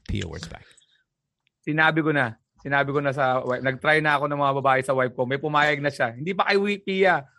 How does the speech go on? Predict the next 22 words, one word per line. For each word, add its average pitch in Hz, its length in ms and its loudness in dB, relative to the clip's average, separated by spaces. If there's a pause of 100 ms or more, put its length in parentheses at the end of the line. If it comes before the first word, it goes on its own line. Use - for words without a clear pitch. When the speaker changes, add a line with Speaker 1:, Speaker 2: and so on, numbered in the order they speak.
Speaker 2:
Pumayag 165 440 4
na 160 100 0
siya 160 140 0
kay 147 160 -4
Ann 143 240 0
Curtis. 127 640 -4 (1700)
Sabi 139 220 -2
niya, 147 160 0
"Alex, 170 320 4
pag 160 160 -2
may 156 80 2
nangyari 156 320 2
sa 151 120 -2
inyo 151 120 -4
ni 151 60 -2
Ann 143 180 0
Curtis, 143 640 -2 (1400)
pap-, 127 180 -2
ano, 131 220 0
okay 135 160 0
sa 127 100 -4
akin. 120 180 -12